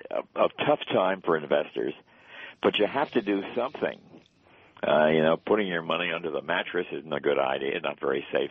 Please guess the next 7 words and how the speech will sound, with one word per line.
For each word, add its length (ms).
there. 300
Putting 220
in 100
a 80
bank 280
savings 400
deposit 540